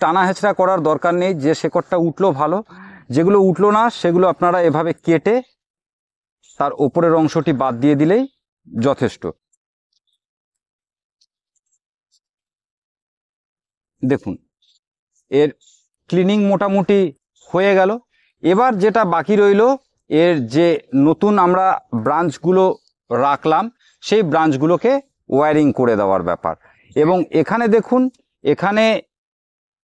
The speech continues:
যেহেতু বর্ষার সময় এর গোড়ার বেশ কিছুটা মাটি ধুয়ে গেছে বৃষ্টির জলে, এখানে নেবারিগুলো কিছুটা দেখা যাচ্ছে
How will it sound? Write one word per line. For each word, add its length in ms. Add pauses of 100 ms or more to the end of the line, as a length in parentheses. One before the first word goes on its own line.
(140)
যেহেতু 360 (140)
বর্ষার 420
সময় 300 (420)
এর 140 (100)
গোড়ার 260 (120)
বেশ 140 (100)
কিছুটা 280 (120)
মাটি 280 (380)
ধুয়ে 340
গেছে 240 (420)
বৃষ্টির 440
জলে, 240 (400)
এখানে 300 (120)
নেবারিগুলো 560 (340)
কিছুটা 320 (120)
দেখা 220
যাচ্ছে 240